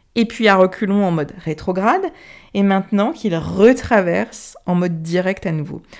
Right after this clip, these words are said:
Donc on va retraverser les mêmes degrés qu'il y a un mois environ, mais avec plus de conscience, avec, euh,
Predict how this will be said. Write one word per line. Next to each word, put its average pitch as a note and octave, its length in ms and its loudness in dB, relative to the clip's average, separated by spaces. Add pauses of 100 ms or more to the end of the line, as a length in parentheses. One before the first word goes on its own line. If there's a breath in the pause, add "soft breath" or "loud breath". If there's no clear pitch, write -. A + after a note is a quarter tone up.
(200 loud breath)
Donc F#3 140 -6
on F#3+ 60 0
va F#3 140 2
retraverser A3 880 0
les G3 120 -2
mêmes F3 280 -2
degrés F3 460 -2
qu'il F#3 220 -8
y E3 140 -2
a D#3+ 240 0 (180)
un F3 120 0
mois G#3+ 280 -2
environ, G#3 380 -4 (400 loud breath)
mais B3 120 2
avec F4+ 200 -2
plus A3+ 220 -2
de G3 80 -2
conscience, F#3 760 -4
avec, G3+ 400 -4
euh, E3+ 120 -2